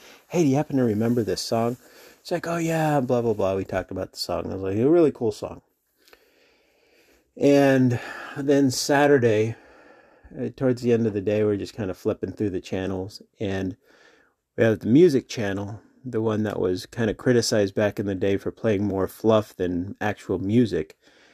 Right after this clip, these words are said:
But they were playing, they had a particular show where they had a couple videos from that genre. So I turned it on, and the video of the song that we were talking about the day prior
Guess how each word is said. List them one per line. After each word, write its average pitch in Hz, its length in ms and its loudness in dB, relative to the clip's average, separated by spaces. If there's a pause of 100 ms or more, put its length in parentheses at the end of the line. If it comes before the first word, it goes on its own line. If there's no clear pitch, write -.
(240)
But 101 280 -2 (100)
they 113 180 2
were 107 140 4
playing, 110 560 -2 (840)
they 254 120 2
had 233 80 6
a - 40 2
particular 117 600 -2
show 107 280 0
where 101 140 2
they 95 80 -4
had 98 160 -6
a 92 40 -6
couple 95 300 -8
videos 95 500 -4 (440)
from 107 200 -2
that 90 220 0
genre. 98 420 -2
So 101 120 -6
I 92 40 -4
turned 147 340 0
it 113 120 2
on, 101 300 -4 (480)
and 117 160 2
the 110 80 0
video 156 800 6 (200)
of 135 280 0
the 127 100 -4
song 107 540 -4 (600)
that 101 100 0
we 110 100 0
were 113 60 0
talking 117 400 -2
about 107 300 0
the 101 80 0
day 98 180 0
prior 95 560 0